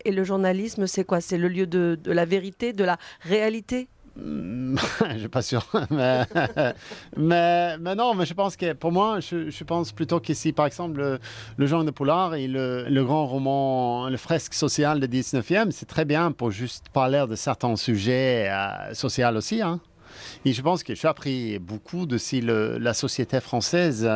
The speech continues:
Speaker 2: Quand j'ai lu, par exemple, si le grand série de Émile Zola, par exemple, ou Balzac, par exemple, Victor Hugo aussi, hein, on apprend beaucoup de c'était comment cette société à cette époque-là. Et je pense que, pff,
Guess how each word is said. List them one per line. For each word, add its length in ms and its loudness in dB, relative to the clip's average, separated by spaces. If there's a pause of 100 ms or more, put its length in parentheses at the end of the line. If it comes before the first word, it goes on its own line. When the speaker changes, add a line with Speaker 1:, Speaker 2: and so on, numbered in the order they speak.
(440)
Speaker 2:
Quand 120 -2
j'ai 120 -2
lu, 480 2
par 100 0
exemple, 260 -6
si 200 -4
le 120 -2
grand 720 0
série 580 0
de 380 0
Émile 260 2
Zola, 560 2
par 160 2
exemple, 380 -4
ou 200 -4 (520)
Balzac, 680 0
par 140 0
exemple, 460 -4 (400)
Victor 340 0
Hugo 180 2
aussi, 380 0
hein, 280 -4 (440)
on 140 4
apprend 340 2
beaucoup 380 -2
de 140 -4
c'était 320 0
comment 380 0
cette 240 -4
société 500 0
à 80 0
cette 200 -2
époque-là. 440 0 (540)
Et 60 4
je 100 -2
pense 240 2
que, 260 0
pff, 480 -10